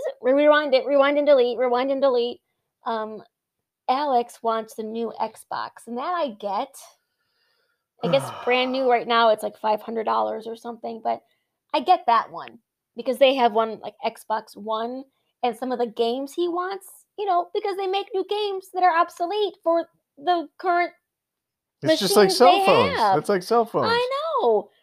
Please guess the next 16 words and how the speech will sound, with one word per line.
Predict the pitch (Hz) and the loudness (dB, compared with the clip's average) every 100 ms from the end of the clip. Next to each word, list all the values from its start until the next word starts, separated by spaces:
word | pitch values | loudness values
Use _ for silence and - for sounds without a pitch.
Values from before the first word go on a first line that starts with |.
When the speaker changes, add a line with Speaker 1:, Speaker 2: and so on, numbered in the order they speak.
| _ _ _ _ _ | _ _ _ _ _
Speaker 2:
That's | - | -4
Speaker 1:
And | 349 | -2
there's | 359 359 | -2 -4
some | - 392 370 | -4 -4 -2
games | 392 403 427 427 | -4 -4 -8 0
that | 349 285 | 0 2
just | - 339 - | -4 -8 -6
have, | 330 320 - | -4 -4 0
are | 294 | -2
Speaker 2:
That's | - | 0
called | - 175 113 | 4 4 4
Speaker 1:
glitchy, | |
Speaker 2:
business. | 151 175 135 104 - - - | 2 2 2 -4 -4 -12 -4
Speaker 1:
are | 254 247 | -2 -2
glitchy | 233 285 539 - 214 226 | -2 -2 -2 -6 -12 -10
because | 240 240 262 247 226 | -12 -4 0 0 -2